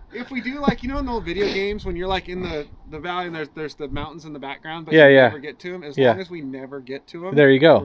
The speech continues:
Speaker 1: we're fine.
Speaker 2: Yeah.
Speaker 1: So,
Speaker 2: All
Speaker 1: no,
Speaker 2: right.
Speaker 1: no, like, I, I thought it actually drove really good once we got back, like, I don't know, I,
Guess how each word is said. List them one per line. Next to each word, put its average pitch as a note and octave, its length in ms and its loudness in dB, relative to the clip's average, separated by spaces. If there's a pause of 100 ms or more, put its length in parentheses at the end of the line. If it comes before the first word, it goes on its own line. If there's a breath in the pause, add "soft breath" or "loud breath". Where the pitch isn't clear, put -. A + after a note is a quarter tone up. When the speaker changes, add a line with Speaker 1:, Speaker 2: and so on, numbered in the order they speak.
Speaker 1:
we're A#2+ 80 -20
fine. - 100 -20 (120)
Speaker 2:
Yeah. G#2 180 0 (680)
Speaker 1:
So, G3+ 120 -6
Speaker 2:
All - 100 0
Speaker 1:
no, - 80 2
Speaker 2:
right. G#2 80 0
Speaker 1:
no, - 80 -4
like, G3+ 240 -6
I, G#3 260 -8
I A3+ 40 -8
thought C4+ 180 -6
it A3 120 -12 (100)
actually G3 320 -8
drove F#3 320 -4
really F3 240 -8
good F3 260 -8
once D#3+ 240 -16
we E3 120 -12
got C#3+ 300 -10 (1800)
back, C#3+ 360 -8
like, C3 240 -10 (320)
I D#3+ 80 -8
don't C#3+ 100 -10
know, B2 60 -10
I, C3+ 80 -12